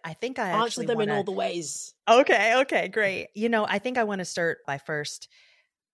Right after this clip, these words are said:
Speaker 1: kinda going back to your previous question about, like,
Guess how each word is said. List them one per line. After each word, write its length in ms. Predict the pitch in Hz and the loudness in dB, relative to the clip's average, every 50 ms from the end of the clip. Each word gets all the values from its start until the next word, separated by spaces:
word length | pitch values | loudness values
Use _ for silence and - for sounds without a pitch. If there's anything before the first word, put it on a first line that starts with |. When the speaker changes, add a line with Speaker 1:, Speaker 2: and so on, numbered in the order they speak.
| _ _ _ | _ _ _
Speaker 1:
kinda 220 | - 339 466 640 554 - | -8 -6 -6 -6 -6 -4
going 240 | - 233 226 220 202 | -2 0 0 0 0
back 220 | 180 175 175 - - | 0 -2 -2 -2 -6
to 120 | - 196 | -10 -6
your 120 | 170 165 | -6 -6
previous 400 | 151 - - 180 160 156 156 147 | -6 -6 -10 -12 -8 -8 -10 -8
question 320 | - 175 151 147 - 156 147 | -6 -8 -8 -8 -8 -10 -10
about, 420 | 139 143 139 135 135 135 - - - _ _ | -8 -6 -6 -4 -6 -6 -8 -12 -18 _ _
like, 240 | - - 143 143 - | -14 -14 -12 -12 -14